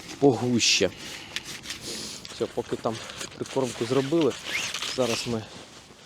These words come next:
розложимо наші фідера. Форс Актив три і дев'ять, тест сто сорок грам. М. Ну, сьогодні, до речі, вітерець такий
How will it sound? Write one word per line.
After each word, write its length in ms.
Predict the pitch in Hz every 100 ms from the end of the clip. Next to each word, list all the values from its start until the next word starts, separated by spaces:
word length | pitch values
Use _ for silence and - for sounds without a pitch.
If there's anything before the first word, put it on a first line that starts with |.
| - - - 120
розложимо 760 | 123 131 131 120 123 113 110 110
наші 380 | 120 104 - -
фідера. 680 | - 127 123 139 165 170 160 - - - - - - - - - - - - - - - - - - -
Форс 300 | 120 - 101
Актив 340 | - 208 202 -
три 160 | - 117
і 80 | 104
дев'ять, 600 | 117 170 165 147 - - - - - - - - - - - -
тест 380 | 127 - - -
сто 160 | 117
сорок 380 | - - 107 92 110
грам. 240 | 143 175 - - - - - - - - - - - - - - - 120
М. 160 | 110 101 - - - - - - - - - - - - - - - -
Ну, 60 | 117 -
сьогодні, 240 | 185 185
до 120 | 156
речі, 320 | 165 160 - 147
вітерець 540 | - 165 135 82 - - - - -
такий 300 | 95 104